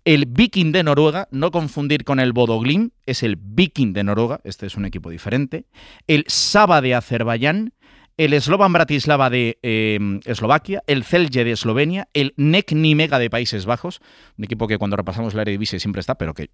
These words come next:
que yo sepa nunca ha jugado Champions. Y ojo porque hay un equipo israelí yo creo que hace años que no hay un equipo israelí en una fase de grupos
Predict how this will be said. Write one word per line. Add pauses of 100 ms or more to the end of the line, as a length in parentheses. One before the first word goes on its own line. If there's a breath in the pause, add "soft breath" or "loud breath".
que
yo
sepa
nunca
ha
jugado
Champions. (680 loud breath)
Y
ojo
porque
hay
un
equipo
israelí (680 loud breath)
yo
creo
que
hace
años
que
no
hay
un
equipo
israelí
en
una
fase
de
grupos